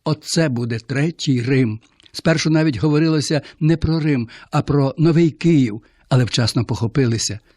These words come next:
Цитую: "Два Ріма – Падоша, а третій стоїть, а четвертому не биті". Російський цар став єдиним спадкоємцем влади старого і нового Риму. Він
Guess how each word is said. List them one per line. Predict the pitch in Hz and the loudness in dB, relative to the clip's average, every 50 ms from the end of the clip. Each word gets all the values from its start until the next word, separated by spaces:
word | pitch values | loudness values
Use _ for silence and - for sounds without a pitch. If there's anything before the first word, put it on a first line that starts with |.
| _ _ | _ _
Цитую: | - - 147 123 - 147 135 120 104 95 - - _ _ _ - | -8 -6 -6 -2 0 0 0 0 0 -4 -8 -18 _ _ _ -12
"Два | - 117 123 139 147 139 131 | -6 -2 0 2 2 2 2
Ріма – | 131 160 180 175 151 127 107 110 _ _ _ _ _ - | 4 4 4 4 2 2 -2 -4 _ _ _ _ _ -4
Падоша, | - 131 123 117 147 135 120 - - 110 92 - _ _ _ _ _ _ _ | -4 -2 0 2 2 2 2 0 -4 -8 -10 -16 _ _ _ _ _ _ _
а | - 143 | -4 -4
третій | 127 - 170 190 175 - 160 151 | 0 2 2 2 2 2 2 0
стоїть, | - - - 180 156 143 135 127 120 - - _ _ _ _ _ _ _ _ - | 0 0 0 2 2 4 4 2 -2 -4 -8 _ _ _ _ _ _ _ _ -4
а | 147 139 | -4 -2
четвертому | - 143 127 - 151 165 160 143 - 147 135 139 135 127 - _ - | -2 -4 -2 0 2 2 2 2 0 2 2 2 2 0 -4 _ -6
не | 135 135 139 131 | 0 0 2 2
биті". | 113 120 127 123 120 - - - - _ _ _ _ _ _ _ _ _ _ _ - | 2 0 0 -2 -2 -6 -10 -14 -14 _ _ _ _ _ _ _ _ _ _ _ -8
Російський | 139 143 - - 156 151 147 - 151 143 | -6 -4 0 0 0 0 0 0 -2 -2
цар | - - 151 151 156 147 139 - _ _ _ _ | -2 0 0 0 0 0 -2 -6 _ _ _ _
став | - - - 151 143 139 | -16 -4 -2 -2 0 0
єдиним | 127 117 147 139 117 147 147 151 156 151 | 0 0 0 2 2 2 2 4 2 2
спадкоємцем | 143 - - 143 120 - - 143 143 143 143 143 143 - 156 139 135 113 | 0 -2 -6 -10 -10 -4 -2 0 2 2 2 0 -2 -2 -2 -2 -2 -2
влади | 123 139 139 147 147 131 147 147 - - | 0 -2 0 0 0 -2 -2 -4 -4 -10
старого | - - - - 139 131 131 139 131 120 135 | -14 -12 -6 -4 -2 0 0 0 0 0 0
і | 131 | 0
нового | 123 127 120 131 127 123 127 113 | 0 0 -2 -2 -2 -2 -2 0
Риму. | 127 143 135 123 113 104 104 _ - 139 | 0 0 0 0 -2 -4 -8 _ -10 -2
Він | 131 151 160 165 165 170 151 | 2 2 4 4 2 0 -2